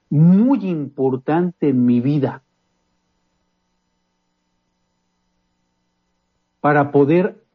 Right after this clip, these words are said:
aceptar que tendríamos que aprender a vivir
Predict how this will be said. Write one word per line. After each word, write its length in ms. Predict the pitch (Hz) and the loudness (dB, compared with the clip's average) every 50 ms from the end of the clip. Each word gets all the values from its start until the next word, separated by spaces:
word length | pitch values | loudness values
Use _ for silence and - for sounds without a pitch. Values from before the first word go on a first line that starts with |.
| _ _ _ _ _ - | _ _ _ _ _ -2
aceptar 800 | 151 151 131 - - 147 143 143 - - 180 185 208 220 220 - | -2 -2 -2 0 -2 -2 -2 -2 -4 -2 0 0 0 0 -2 -4
que 120 | - 170 | -4 -6
tendríamos 840 | 139 - - 143 139 139 143 147 170 185 190 190 185 185 185 160 - | -4 -2 0 0 0 2 0 0 0 2 2 2 2 2 0 -2 -2
que 140 | - - 165 | -2 -2 -2
aprender 840 | 160 160 - _ - 165 143 135 127 127 127 131 127 147 175 202 202 | -2 -2 -2 _ 0 0 2 0 0 -2 -2 0 0 0 0 0 0
a 120 | 185 156 143 | 0 -2 -2
vivir 560 | 123 123 123 120 113 117 147 196 220 214 | -2 -4 -4 -4 -4 -2 0 0 0 -2